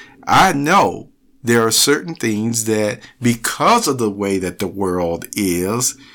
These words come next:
that's why God has given us our conscience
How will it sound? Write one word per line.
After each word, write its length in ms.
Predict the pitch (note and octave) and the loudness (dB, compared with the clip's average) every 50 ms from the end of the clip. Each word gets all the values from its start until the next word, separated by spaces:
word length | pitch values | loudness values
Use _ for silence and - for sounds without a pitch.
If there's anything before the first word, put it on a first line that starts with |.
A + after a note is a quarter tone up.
| - _ _ | -20 _ _
that's 280 | A2 A#2+ A#2+ A#2+ A#2 - | 0 0 2 2 2 2
why 140 | A#2 A2 G#2+ | 0 0 0
God 580 | G#2 G#2+ G#2 G#2 G2 F#2 F2 F2 F2 - - - - _ - - | 0 0 0 2 2 0 -2 -4 -6 -8 -12 -20 -20 _ -10 -4
has 260 | - A2 G2+ F2+ G#2 | -2 -2 -2 -2 -2
given 340 | G#2+ A2 G#2 G2 F#2+ F2+ F#2 | 0 0 0 0 -2 -4 -4
us 180 | F2 E2+ - - | -4 -4 -4 -4
our 260 | - F#2+ F2+ E2+ E2+ | -2 -2 -2 -2 -2
conscience 760 | - - - F#3+ G3 E3 - - - F#2+ F2+ F#2 - - | -6 -4 -2 0 0 0 0 -4 -6 -6 -6 -6 -8 -8